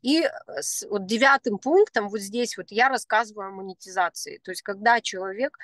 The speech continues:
а, говорит: «Ну, а где здесь деньги, да, и как это видеть?» Вот, то есть я показываю, рассказываю человеку там о том, как мы здесь зарабатываем и что мы делаем.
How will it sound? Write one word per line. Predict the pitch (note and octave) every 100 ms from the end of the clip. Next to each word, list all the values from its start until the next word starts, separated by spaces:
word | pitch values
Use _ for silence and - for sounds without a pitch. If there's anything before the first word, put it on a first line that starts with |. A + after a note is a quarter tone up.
| - - -
а, | F3+ F#3 F#3 F3
говорит: | F3 G#3+ A#3 A3+ - _ -
«Ну, | A#3
а | F#3+
где | F#3 C4+
здесь | A#3 G3
деньги, | E3+ G3 F3+ D#3+
да, | D#3 G3
и | G3
как | - A3 A3+
это | -
видеть?» | F#3 F#3+ E3 C#3+ _ - -
Вот, | F3 F3
то | F#3
есть | F3+
я | A#3
показываю, | A#3 G3+ A3 A#3+ G#3+ F#3+ F#3
рассказываю | F#3 - A3 G#3+ G3
человеку | - G#3 -
там | - D#3 D#3 _ _ _ _ _ _ _
о | F3+
том, | G#3+ A3
как | G3+ G3+ G#3
мы | F3+
здесь | F3 F#3+
зарабатываем | E3+ E3+ G#3 A3+ G3 F#3+ F3+ E3+ D#3+
и | E3 D#3+
что | - - G3+
мы | F#3
делаем. | F3 D#3+ D3+